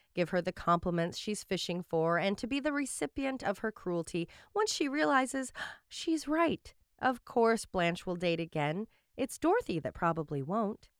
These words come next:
Coming in with news of her own, it's Rose, who has also entered via the garage slash garden slash mink farm door. Excitedly, she asks the girls to guess what she has planned for three hours every Thursday evening.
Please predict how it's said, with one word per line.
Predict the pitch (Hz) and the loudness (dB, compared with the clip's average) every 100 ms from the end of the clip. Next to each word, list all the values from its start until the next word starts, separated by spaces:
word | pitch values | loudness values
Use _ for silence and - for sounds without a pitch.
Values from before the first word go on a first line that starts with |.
| _ _ _ _ _ _ _ - | _ _ _ _ _ _ _ -6
Coming | - 240 240 | 0 2 2
in | 226 233 | 2 2
with | 202 196 | 0 0
news | 208 214 | 0 2
of | 196 - | 0 -2
her | 175 - | -2 2
own, | 233 262 277 | 2 2 0
it's | 233 269 - | -2 -4 -6
Rose, | 185 175 143 95 170 - - | 2 4 4 2 -6 -10 -6
who | - 294 | 0 2
has | 294 285 - | 4 2 6
also | 285 - - | 4 4 2
entered | - 190 208 214 | 0 0 -2 -4
via | 165 160 | 0 0
the | 170 | 0
garage | 156 156 165 170 165 165 | -2 2 6 6 6 4
slash | - - 165 160 - | -2 2 2 2 0
garden | - 165 175 165 165 | 2 4 4 0 -2
slash | - 165 160 - | 0 0 0 0
mink | 190 196 | -4 -4
farm | - 196 180 185 | -4 0 0 0
door. | 170 151 90 101 - _ _ _ - | 0 0 0 -6 -12 _ _ _ -6
Excitedly, | 190 - 185 185 160 156 | 0 6 6 4 0 -2
she | - - | -2 0
asks | 190 208 - | 0 0 -2
the | |
girls | 302 226 220 | 0 2 2
to | - | -2
guess | 180 208 339 | 0 2 2
what | - - | 0 -4
she | - 208 | -2 0
has | 302 - | 0 0
planned | - 202 151 - - _ | -2 0 0 -4 -14 _
for | 190 | -2
three | 156 - 185 320 | -2 -2 0 4
hours | 214 190 185 196 - _ - | 6 6 4 0 -4 _ -6
every | 156 151 | -2 0
Thursday | 160 151 135 - | 0 -2 -2 -2
evening. | 165 113 135 139 - | -4 -2 -6 -8 -12